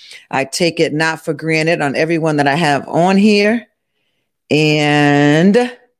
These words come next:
we're gonna get this whole thing moving. It's got a couple buttons I gotta hit while I'm giving few people time to come in. Y'all seem to be much more ready this year. Doesn't seem like I've had to wait too many times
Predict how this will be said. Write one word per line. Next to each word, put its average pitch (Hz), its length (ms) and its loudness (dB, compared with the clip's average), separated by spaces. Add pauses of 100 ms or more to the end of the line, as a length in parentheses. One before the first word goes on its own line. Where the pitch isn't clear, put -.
(540)
we're 147 100 -2
gonna 143 200 0
get 147 240 -2
this 143 180 0
whole 170 220 2
thing 165 340 -2
moving. 220 640 2 (640)
It's 139 120 -12
got - 160 -4
a - 60 -6
couple 175 360 -4
buttons 170 420 -4
I 160 120 0
gotta 139 260 -2
hit 185 340 -2
while 156 160 0
I'm 147 120 -4
giving 151 280 -4
few 240 480 0 (200)
people 254 360 -2
time 247 400 -4
to 247 100 -4
come 247 300 -2
in. 262 280 2 (460)
Y'all 175 200 0
seem 226 220 0
to 208 80 2
be 180 120 0
much 190 340 -2 (240)
more 196 420 2
ready 190 260 0
this 190 300 -2
year. 160 120 2
Doesn't 165 260 -4
seem 196 140 -6
like 170 160 0
I've 165 120 0
had 170 180 -2
to 156 80 0
wait 170 300 0
too 311 200 2
many 190 240 0
times 131 380 -2